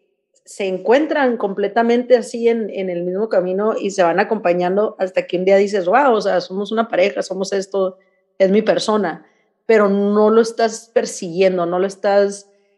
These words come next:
eh, pidiendo, no lo estás trabajando así como que tan fuertemente como en tu segunda relación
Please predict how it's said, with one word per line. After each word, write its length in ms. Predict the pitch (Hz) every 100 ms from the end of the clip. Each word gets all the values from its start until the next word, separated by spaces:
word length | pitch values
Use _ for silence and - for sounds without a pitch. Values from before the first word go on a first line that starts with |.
| _ -
eh, 960 | 202 196 185 175 165 - - - 202 _ _ _ _ _
pidiendo, 680 | 226 202 196 202 196 202 185
no 120 | 190
lo 80 | 208
estás 260 | 208 226 -
trabajando 580 | 254 180 - 185 190
así 180 | 202 220
como 320 | - 220 220 -
que 80 | 190
tan 240 | - 151 165
fuertemente 840 | - 196 180 180 202 208 202 214
como 200 | 214 196
en 100 | 175
tu 100 | 175
segunda 400 | 180 175 156 175
relación 680 | 190 185 143 - 202 175 170